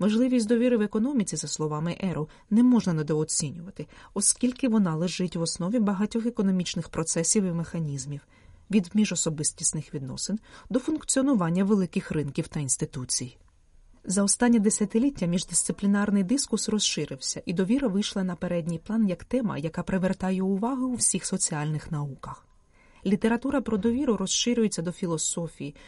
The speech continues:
політичної науки та соціальної антропології, але особливу увагу приділяють економісти та соціологи. Довіра стала ключовою темою в економіці транзакційних витрат, теорії ігор, соціології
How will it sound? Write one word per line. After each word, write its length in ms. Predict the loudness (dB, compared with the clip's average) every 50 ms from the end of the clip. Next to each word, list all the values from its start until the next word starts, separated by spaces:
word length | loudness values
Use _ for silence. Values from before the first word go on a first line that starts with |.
| -20 -6 0
політичної 640 | 2 4 4 2 2 -2 -4 -2 -2 -2 -2 -4
науки 420 | -4 -4 -4 -6 -6 -8 -10 -12 -12 -14 -16 -20 -20 -14 -6
та 80 | -2
соціальної 560 | 0 0 2 2 2 2 4 4 4 4 4 4
антропології, 760 | 2 2 0 -2 -2 -2 -4 -2 -4 -4 -6 -8 -10 -14 -14 -16 -20 -20 _ _ _ _
але 280 | -4 -2 0 2 2 2
особливу 720 | 2 2 2 0 0 0 -2 -2 -2 -2 -2 0 2 2
увагу 440 | 2 4 2 2 2 2 2 0 0
приділяють 460 | -2 -2 -2 -2 0 0 -2 -2 -4
економісти 540 | -6 -6 -6 -6 -6 -6 -4 -6 -4 -6 -6
та 120 | -6 -8
соціологи. 760 | -8 -8 -6 -4 -4 -4 -4 -6 -8 -8 -8 -10 -10 -10 -14 -14 _ _ _ _ _ _ _ _ _ _ _ -6 0
Довіра 400 | 4 6 6 6 6 6 6 4
стала 280 | 4 2 2 2 2 2
ключовою 520 | 2 0 0 0 0 0 2 2 2 2
темою 320 | 2 2 4 4 4 4
в 40 | 4
економіці 580 | 2 0 0 2 2 4 4 4 2 0 -2 -6
транзакційних 800 | -6 -4 -4 -2 -2 -2 -4 -2 0 2 2 2 2 2 0 -4
витрат, 480 | -4 -4 -4 -8 -8 -8 -10 -16 -20 -20 -20 _ _ _ _ _ _ _ -2
теорії 460 | 0 0 2 0 0 0 0 0 0 -2 -2 -4
ігор, 340 | -4 -4 -4 -6 -8 -8 -10 _ -20 -20 -14
соціології 880 | -4 -2 0 0 2 2 2 4 4 4 2 0 0 -2 -4 -6 -6